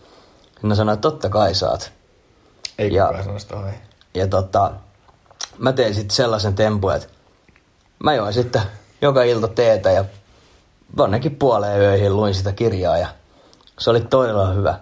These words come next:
Speaker 1: todella hyvä ja tykkäsin sit paljon ja sit pidin sit esitelmää ja mä olin oikeesti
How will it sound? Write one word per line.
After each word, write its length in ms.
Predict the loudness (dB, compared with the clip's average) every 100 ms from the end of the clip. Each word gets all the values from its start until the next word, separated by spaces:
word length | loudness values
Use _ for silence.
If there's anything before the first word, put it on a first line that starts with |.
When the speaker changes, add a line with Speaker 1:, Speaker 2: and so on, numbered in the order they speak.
| 0
Speaker 1:
todella 320 | 2 2 0
hyvä 280 | -2 -2 -2
ja 160 | -4 -8 _ _ _ _ _ _
tykkäsin 420 | -2 0 -2 -2
sit 220 | -2 -2 0
paljon 400 | 0 2 0 -2
ja 120 | -4 -10 _ _ _ _ _ _ _ _ -20 -2
sit 340 | -2 -2 -12 _ _ _ _ _ -2
pidin 220 | 2 2
sit 180 | 0 0
esitelmää 580 | 0 0 0 0 0 0
ja 160 | 0 -2
mä 100 | 0
olin 120 | 4
oikeesti 380 | 4 2 -2 0